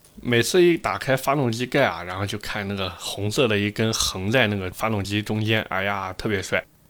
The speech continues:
然后呢，再者我会换一套巨石的头段，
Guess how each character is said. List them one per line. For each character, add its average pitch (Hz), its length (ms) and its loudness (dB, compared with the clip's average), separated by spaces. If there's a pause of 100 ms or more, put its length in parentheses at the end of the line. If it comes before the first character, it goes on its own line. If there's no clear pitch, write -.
(140)
然 131 140 4
后 185 140 4
呢， 139 240 4
再 160 180 4
者 123 160 4
我 101 100 2
会 127 120 2
换 135 280 2
一 120 40 0
套 131 180 2
巨 135 240 -2
石 - 180 -2
的 123 140 4
头 104 260 -2
段， 131 240 4